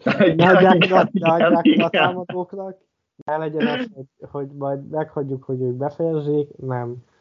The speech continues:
Speaker 2: Legyen pick six, legyen, ö, ö, fumble return T D, mert az a biztos.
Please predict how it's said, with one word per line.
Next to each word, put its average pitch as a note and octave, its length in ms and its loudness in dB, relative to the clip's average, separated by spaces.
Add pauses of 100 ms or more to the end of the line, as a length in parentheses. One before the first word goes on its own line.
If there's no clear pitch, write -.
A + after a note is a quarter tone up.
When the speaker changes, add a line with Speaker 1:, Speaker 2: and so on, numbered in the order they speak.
(280)
Speaker 2:
Legyen C#3 580 2
pick G3 220 -2
six, D3 580 -4 (160)
legyen, B2 600 0
ö, A#2+ 400 -2 (880)
ö, B2+ 280 -10
fumble E3+ 380 4
return C#3 400 2
T C3 180 -2
D, B2+ 140 -2
mert C3 220 -4
az D3+ 160 0
a C3 80 0
biztos. B2+ 540 -6